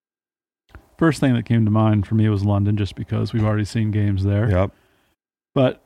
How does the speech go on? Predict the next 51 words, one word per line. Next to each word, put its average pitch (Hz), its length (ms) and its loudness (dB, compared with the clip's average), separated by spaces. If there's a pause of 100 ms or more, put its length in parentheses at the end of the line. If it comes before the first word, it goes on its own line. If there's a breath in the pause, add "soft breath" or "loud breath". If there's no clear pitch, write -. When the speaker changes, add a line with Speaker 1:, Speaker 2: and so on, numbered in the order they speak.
Speaker 1:
you're 143 160 4
right. 123 360 2
We 143 160 2
might 127 220 4
have 117 160 2
to 131 80 -8
go 120 200 2
indoor 104 360 2
there, 95 340 -4
which 127 200 0
Speaker 2:
Yep. 156 80 4
Speaker 1:
isn't 151 300 -2 (100)
the 139 100 4
worst 139 280 2
thing 143 140 0
in 120 60 4
the 113 80 4
world 107 260 2
if 110 120 -4
the 107 80 -2
stadium's 117 640 0
right, 104 280 0
as 107 160 0
evidenced 107 500 0
in 101 380 0
Minneapolis. 107 640 0
That 110 220 -2
thing's 110 280 0
a 104 60 0
beaut 110 320 2 (140)
and 113 100 0
has 107 380 0
big 113 200 -2
windows. 120 520 -4 (800)
Speaker 2:
Big 90 180 0
windows. 82 600 -4 (140)
Um, 82 440 0
and 95 140 -2
also 87 500 -2 (440)
one 98 120 0
of 87 80 -2
the 87 40 -2
best 87 160 0
Super 87 160 -2
Bowls 85 240 -2
of 85 60 -6
all 87 140 0
time 104 260 -2
was 87 140 -8
played 76 220 -6
there. 82 240 -10